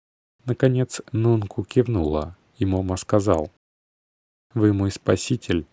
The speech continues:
я торгую сведениями. Что вам потребно?" Дэйн вздохнул. "Как это объяснить? Да и нужно ли?" Он перевел взгляд с Туи на Момо, потом на Нунку, и видел, что они ждут ответа.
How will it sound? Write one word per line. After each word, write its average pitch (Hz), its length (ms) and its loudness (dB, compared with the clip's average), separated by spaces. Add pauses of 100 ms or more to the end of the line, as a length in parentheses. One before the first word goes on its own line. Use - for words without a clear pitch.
(140)
я 120 160 6
торгую 107 400 0
сведениями. 80 880 -2 (280)
Что - 240 0
вам 82 200 0
потребно?" 78 580 -2 (920)
Дэйн 98 280 2
вздохнул. 92 600 0 (500)
"Как - 220 -2
это 120 200 6
объяснить? 107 720 -2 (280)
Да 87 160 0
и 85 60 4
нужно 98 360 -2
ли?" 82 240 -6 (1040)
Он 135 160 2
перевел 127 440 6
взгляд 110 420 2
с - 100 -12
Туи 104 300 0
на 101 180 0
Момо, 87 480 0 (220)
потом 113 320 2
на 82 140 -2
Нунку, 90 560 -4 (400)
и 127 100 0
видел, 110 320 0
что - 240 -2
они 98 200 2
ждут 92 320 -2
ответа. 101 640 -2